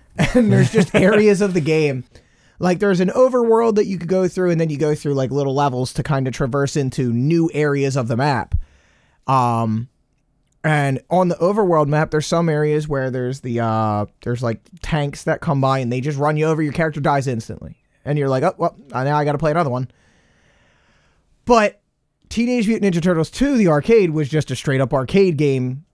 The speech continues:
Speaker 1: basically ported over, and it was the better game of the two. Just like Turtles in Time,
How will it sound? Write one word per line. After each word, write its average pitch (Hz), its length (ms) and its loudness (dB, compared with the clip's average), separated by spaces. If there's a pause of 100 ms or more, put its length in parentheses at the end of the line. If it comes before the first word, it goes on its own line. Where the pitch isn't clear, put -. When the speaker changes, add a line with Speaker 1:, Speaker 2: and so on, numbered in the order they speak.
(280)
Speaker 1:
basically 156 460 0
ported 147 400 0
over, 165 560 2 (120)
and 175 180 2
it 175 180 -4
was 156 300 0
the 160 200 2
better 160 400 0
game 180 300 2
of 139 180 0
the 139 100 -2
two. 135 540 -2 (540)
Just 196 300 0
like 170 160 2
Turtles 190 420 0
in 156 120 2
Time, 156 640 -2